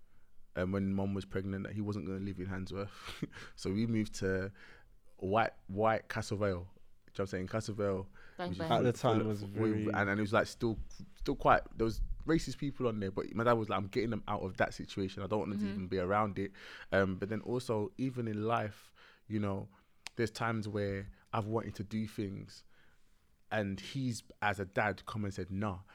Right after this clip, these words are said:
Speaker 1: Like, I remember when the riots happened, innit? And I was, it's what, sixteen, seventeen, just hype. Like, I was,
Speaker 3: Yeah, I wanted
Speaker 1: I was
Speaker 3: to go,
Speaker 1: hype.
Speaker 3: man.
Speaker 1: It's like, I'm gonna, I, I was, my plan was, 'cause, 'cause work,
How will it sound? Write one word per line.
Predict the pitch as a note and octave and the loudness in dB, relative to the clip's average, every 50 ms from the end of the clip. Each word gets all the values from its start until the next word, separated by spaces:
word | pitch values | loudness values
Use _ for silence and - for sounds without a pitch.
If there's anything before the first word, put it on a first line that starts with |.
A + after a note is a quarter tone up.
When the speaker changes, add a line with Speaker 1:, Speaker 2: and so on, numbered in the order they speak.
| - - - | -20 -10 -2
Speaker 1:
Like, | G#2+ G#2+ G2 | 0 2 2
I | |
remember | A2 B2+ C3+ C3+ A#2 A2+ A#2 | 4 2 2 0 0 -2 -2
when | A2+ A2 G#2 | -2 -2 -2
the | G2+ | 0
riots | F#2+ A#2 B2 A#2+ - - - | 4 6 6 6 6 2 -2
happened, | G#2+ G2 - G#2 G2 G2 | -6 -6 -4 -4 -4 -2
innit? | G#2+ G#2 G2 F2+ - - - - - - - - - - _ - | -2 -2 -2 -4 -6 -10 -16 -20 -20 -20 -20 -20 -20 -20 _ -6
And | G2+ - - | -2 4 6
I | B2 B2+ | 8 8
was, | B2+ A#2+ A2 G#2 G2 G#2 - - _ _ - _ - - - _ _ - | 8 8 6 4 2 -2 -8 -14 _ _ -20 _ -20 -20 -20 _ _ -18
it's | - - - | -10 -6 -4
what, | A2 E2 | -4 -4
sixteen, | - - - - D3+ - - - C#3+ C#3 | -4 -8 -10 -10 -10 -10 -8 -4 -4 -4
seventeen, | C3 - D3 B2+ C3 C3 B2+ - B2 A#2 A#2 A2 | -2 -2 -2 -4 -4 -6 -6 -4 -4 -4 -4 -4
just | G2+ F#2 | -6 -6
hype. | - - - - - A2 G2 - - - | -6 -4 -4 4 6 6 6 6 2 0
Like, | - G2+ E2 - - - - - - | 2 2 2 2 -2 -8 -14 -4 0
I | G#2 | 2
was, | A2+ A2 G2+ | 2 2 2
Speaker 3:
Yeah, | G2+ | 2
I | G2 G#2 | 4 4
wanted | A2 A2+ G#2+ | 2 2 2
Speaker 1:
I | G2+ | 2
was | G#2 G2 | 2 0
Speaker 3:
to | - - | -2 -2
go, | G2+ G2+ | 0 2
Speaker 1:
hype. | F2+ F2+ - | 2 2 2
Speaker 3:
man. | G2 F#2+ F#2 F#2 G2 - - | 2 0 -2 -2 -4 -6 -8
Speaker 1:
It's | - - | -8 -8
like, | G2+ - | -6 -4
I'm | G2 B2 C#3+ C#3 | -2 -2 0 2
gonna, | E3+ E3 C#3+ - - | 2 2 2 2 2
I, | - A#2+ | 2 2
I | - - B2 | 4 6 6
was, | B2+ B2 B2+ - - - | 6 6 4 -2 -8 -2
my | - A2 | 0 0
plan | A2 - E3 D#3 D3+ D3 | 2 6 8 8 8 8
was, | C3+ B2 B2 A#2+ - | 6 6 6 4 4
'cause, | - B2 - - - | 2 -2 -2 -2 -4
'cause | - A2 G2+ | -4 -4 2
work, | G2+ B2+ C#3 - - | 6 6 6 6 4